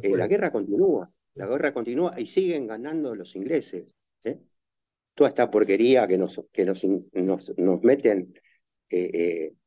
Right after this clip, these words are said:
Speaker 1: L G T B, como quien dice, ponele por decir así,
Speaker 2: Sí, sí.
Speaker 1: eh, eh, eh, es la continuación de la guerra por otros medios,
Speaker 2: Ujú.
Speaker 1: ¿eh? Eh, eh, estamos cada vez más incultos, más analfabetos, ¿eh? Este,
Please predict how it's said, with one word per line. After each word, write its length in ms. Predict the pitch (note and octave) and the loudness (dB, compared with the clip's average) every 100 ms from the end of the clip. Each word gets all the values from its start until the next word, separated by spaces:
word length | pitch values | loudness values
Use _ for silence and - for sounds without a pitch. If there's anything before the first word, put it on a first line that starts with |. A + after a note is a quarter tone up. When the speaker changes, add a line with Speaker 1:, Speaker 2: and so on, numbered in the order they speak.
| _ _ - _ | _ _ -6 _
Speaker 1:
L 200 | C3+ C#3+ | 2 4
G 100 | D#3 | 4
T 120 | D3 | 2
B, 240 | A#2+ C#3 G#2+ | 4 4 2
como 180 | F#2 F2+ | -2 -4
quien 140 | G2+ | -4
dice, 340 | A2+ G#2 F#2 | -4 -6 -8
ponele 300 | F#2 F#2 G#2 | -6 -2 -2
por 160 | F2+ E2+ | -4 -4
decir 400 | F2+ - - F2 | -6 -2 -2 -2
así, 320 | F2+ A2 F#2 | -2 0 0
Speaker 2:
Sí, 220 | A2+ D#3+ | 0 -8
sí. 120 | D#3 D3 | -6 0
Speaker 1:
eh, 180 | C3 B2+ | 0 2
eh, 200 | D3 E3 | 2 2
eh, 320 | - D#3+ E3 | 2 4 2
es 160 | C#3 D#3 | 2 2
la 160 | D3+ C#3 | 2 0
continuación 580 | C3 B2+ A#2+ - G#3 | -2 -2 -6 -2 -2
de 60 | G3 | -2
la 100 | C#3 | -2
guerra 420 | E3+ F#3 A#2 G2 | -2 -4 -4 -6
por 160 | - C#3 | -4 -2
otros 220 | F3+ A#2+ | -4 -4
medios, 500 | F3+ F3 A2+ F2+ - | 0 0 0 -4 -8
Speaker 2:
Ujú. 300 | C3 - A2+ | -16 -14 -10
Speaker 1:
¿eh? 140 | D3+ F#3 _ _ _ _ _ _ _ _ _ _ _ _ | -10 -10 _ _ _ _ _ _ _ _ _ _ _ _
Eh, 220 | G#2 G2+ | 0 2
eh, 420 | G#2 G2 G2 F#2+ F#2+ _ | 4 6 6 2 -2 _
estamos 280 | _ E3 D3+ | _ 2 2
cada 260 | - A#2 A#2+ | 2 0 0
vez 120 | B2+ | 0
más 220 | C3 - | -2 -2
incultos, 640 | A2+ A2 F3 D3 - F2+ F2+ _ _ _ _ - | -2 0 0 0 -2 -8 -10 _ _ _ _ -10
más 180 | B2 - | -8 -4
analfabetos, 920 | - G#2 - - D#3+ C#3+ F#2 E2+ - _ _ _ _ | 0 0 2 4 4 4 -2 -8 -12 _ _ _ _
¿eh? 220 | A2+ - _ _ _ _ _ | -6 -6 _ _ _ _ _
Este, 640 | G2+ - F#2+ F#2+ - - | -4 2 2 2 0 -8